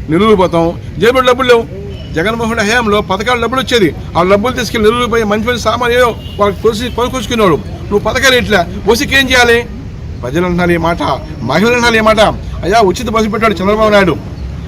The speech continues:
జగన్మోహన్ రెడ్డి పథకాలు ఇచ్చాడు, పథకాలు డబ్బులు ఈయన పథకాలు ఇస్తే ఆ బస్సుకి మేము కొనుక్కొచ్చుకుంటాం. కాదు, నెల్లూరు పోయి మేము ఏం పని చేయాలి? ఊరకు బస్సుకి పోయి ఏం చేయాలి? ఇది నువ్వు చేసే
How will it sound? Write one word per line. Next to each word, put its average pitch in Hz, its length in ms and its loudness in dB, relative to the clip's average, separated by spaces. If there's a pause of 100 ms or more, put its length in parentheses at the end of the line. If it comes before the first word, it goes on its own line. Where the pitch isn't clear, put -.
(140)
జగన్మోహన్ 240 360 0
రెడ్డి 196 140 -4
పథకాలు 226 320 2
ఇచ్చాడు, 170 240 2 (480)
పథకాలు 233 360 0
డబ్బులు 233 240 2 (100)
ఈయన 214 200 0
పథకాలు 240 380 4
ఇస్తే 208 160 4 (200)
ఆ - 40 6 (100)
బస్సుకి 269 320 0
మేము 240 160 2
కొనుక్కొచ్చుకుంటాం. 247 500 0 (400)
కాదు, 220 160 -2 (640)
నెల్లూరు 254 180 2
పోయి 262 120 2
మేము 240 120 4
ఏం 247 120 -2
పని 247 140 2
చేయాలి? 247 240 2 (760)
ఊరకు 254 200 2
బస్సుకి 240 240 -4
పోయి 240 120 4
ఏం 240 100 -2
చేయాలి? 247 260 2 (1400)
ఇది 190 80 2
నువ్వు 254 200 2
చేసే 262 120 4